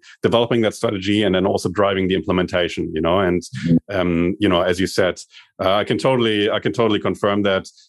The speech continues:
Speaker 1: any organization that I deal with that, um, has shared re-, sales enablement resources is not strategic in their approach, you know, because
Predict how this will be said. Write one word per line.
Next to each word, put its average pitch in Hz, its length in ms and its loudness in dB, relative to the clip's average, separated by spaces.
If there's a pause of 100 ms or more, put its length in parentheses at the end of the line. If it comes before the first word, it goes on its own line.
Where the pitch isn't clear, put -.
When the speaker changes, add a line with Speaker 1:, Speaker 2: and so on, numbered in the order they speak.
(160)
Speaker 1:
any 113 140 2
organization 98 720 0 (160)
that 98 100 0
I 95 60 4
deal 95 260 0
with 92 320 0
that, 92 280 0 (100)
um, 90 260 0
has - 240 -2
shared 98 540 0
re-, 104 180 0
sales 101 260 -2
enablement 98 360 0
resources 120 580 0
is 107 160 -2
not 98 220 0
strategic 92 500 -4
in 92 80 0
their 85 120 4
approach, 82 460 -2
you 85 60 -8
know, 87 120 -2
because 90 360 -2